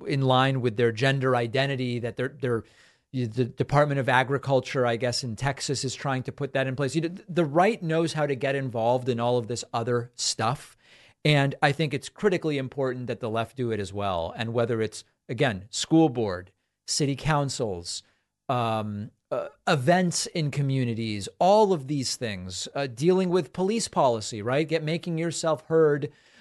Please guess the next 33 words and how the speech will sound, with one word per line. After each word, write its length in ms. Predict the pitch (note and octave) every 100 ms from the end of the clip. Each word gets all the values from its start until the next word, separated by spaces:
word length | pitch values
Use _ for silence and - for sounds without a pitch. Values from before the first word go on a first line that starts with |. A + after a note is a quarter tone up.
| -
uh, 380 | - C3 B2+ B2 C3+
when 360 | D#3+ C#3 D3+ C#3+
there 180 | D3+ D#3
is 100 | C#3
the 80 |
possibility 720 | - D3 D3+ C#3+ D3 D#3 D3
of 180 | C#3+ B2+
changing 460 | - D#3+ D3+ C#3+ D3
police 380 | D#3 D3+ F3 -
policy 500 | D#3+ C3 B2 - B2
within 260 | A#2 A#2+
a 60 | A2+
municipality. 720 | A2+ A2 B2 B2 A2 G#2 F#2+ - _ _
We've 240 | C3+ F3 C3+
gotta 240 | G3+ G3+
be 120 | E3+
doing 220 | D#3+ D#3+
all 200 | D3 C#3+
of 100 | C#3
these 160 | C3 C3
things. 220 | D#3+ C3 -
And 120 | D#3+
importantly, 600 | D#3+ - C#4+ G#3 C#3 B2+
you 100 | D3+
know, 100 | D3
Neil 260 | D3+ G3
Postman 460 | G#3+ G3 G#3 - B2
wrote 160 | A2 G2+
about 260 | F#2 F2
this. 260 | F2 F2 - _ _ -
Okay, 260 | E3+ F3
we 240 | C3 C#3+ E3+
vote 480 | C#3 A#3 A#2+ -